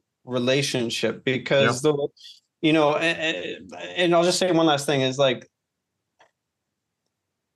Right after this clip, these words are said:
Speaker 1: even though it was, it was pagan and it wasn't in the right context, like, the ancients, like, saw the world as, like, a community of
Speaker 2: Mm-hmm.
Speaker 1: beings rather than,
Speaker 2: Mm-hmm.
Speaker 1: like, as
Speaker 2: Mm-hmm.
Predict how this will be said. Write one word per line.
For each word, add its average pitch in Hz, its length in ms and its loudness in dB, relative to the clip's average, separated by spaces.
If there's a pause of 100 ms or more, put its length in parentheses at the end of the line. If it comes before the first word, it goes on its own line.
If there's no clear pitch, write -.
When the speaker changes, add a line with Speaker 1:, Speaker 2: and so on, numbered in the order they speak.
(640)
Speaker 1:
even 214 360 2
though 180 220 4
it - 20 6
was, 147 340 0
it 151 80 -4
was 127 160 -4
pagan 160 560 0
and 135 220 0
it 123 100 0
wasn't 127 520 0 (640)
in 131 120 0
the 120 80 2
right 117 260 2
context, 113 640 -4
like, 127 300 -2
the - 280 -4
ancients, 196 420 0
like, 139 160 0
saw 147 320 2
the 139 100 0
world 127 280 2
as, 117 200 -4
like, 110 320 -2
a 120 60 -6
community 120 840 0
of 110 280 0
Speaker 2:
Mm-hmm. 107 120 -10 (100)
Speaker 1:
beings 117 540 -2
rather 120 380 2
than, 113 280 0
Speaker 2:
Mm-hmm. 110 100 0
Speaker 1:
like, 110 320 0
as 117 140 0
Speaker 2:
Mm-hmm. 117 80 -2